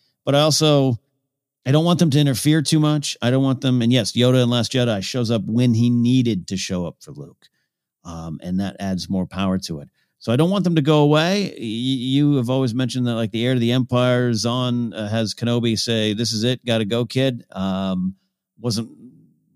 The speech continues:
my favorite choice either. So it's a balance, and I don't know, case by case basis. I want Rey to have their support, uh, but I also want her to figure out a lot of things on her own and just have them there when she needs it,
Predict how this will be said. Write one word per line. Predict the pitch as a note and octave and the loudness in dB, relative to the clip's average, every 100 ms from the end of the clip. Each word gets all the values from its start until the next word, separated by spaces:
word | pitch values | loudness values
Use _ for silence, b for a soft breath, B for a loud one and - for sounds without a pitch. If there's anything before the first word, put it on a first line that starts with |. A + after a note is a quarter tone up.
| B2 | -6
my | B2 | -4
favorite | A#2 A#2+ A2+ | 0 -2 -2
choice | C3 B2 - - _ - | -2 -2 -2 -10 _ -2
either. | C#3 D3+ D#3+ C#3+ _ _ _ _ | 2 2 0 -2 _ _ _ _
So | - C3+ B2+ | -2 2 4
it's | B2 | 2
a | A2+ | 0
balance, | C3 C#3+ B2+ - | 0 0 -2 -4
and | A#2 | -4
I | A2+ | -2
don't | B2 A#2 | 0 0
know, | A#2+ G2 | 0 -2
case | F#2+ G#2+ - | -2 -4 -4
by | G2+ | -6
case | F#2+ F#2+ | -4 -6
basis. | - F#2 E2+ - - | -4 -6 -6 -8 -4
I | A#2+ | -2
want | B2+ E3+ | 2 0
Rey | D3 D3 | 2 2
to | C3+ | 2
have | A#2+ B2+ A#2 | 2 0 -2
their | G#2+ | -4
support, | G2 F#2+ G2 E2+ - _ _ _ | -4 -6 -4 -4 -8 _ _ _
uh, | G2 G#2 | -10 -8
but | G2+ - A2 | -10 -4 -2
I | |
also | A2 G#2 A2 | 0 0 -2
want | G2+ | 0
her | G2+ | -2
to | |
figure | F#2 G#2 G2 | -2 -4 -2
out | F#2 | -2
a | |
lot | F#2+ | -2
of | F#2 | -2
things | F#2 F2 | -4 -4
on | F#2 | -4
her | E2+ - | -6 -8
own | B2 A#2 A2+ | -4 -2 -2
and | G#2 | -2
just | F#2+ F#2+ | -4 -4
have | G#2 F#2+ | -4 -4
them | F#2+ G2 F#2+ F#2+ b b b | -2 0 0 0 b b b
there | - F#2+ F#2 | -8 -6 -4
when | F2 E2+ | -6 -8
she | - | -10
needs | D2+ D2 D2 | -14 -14 -16
it, | - | -18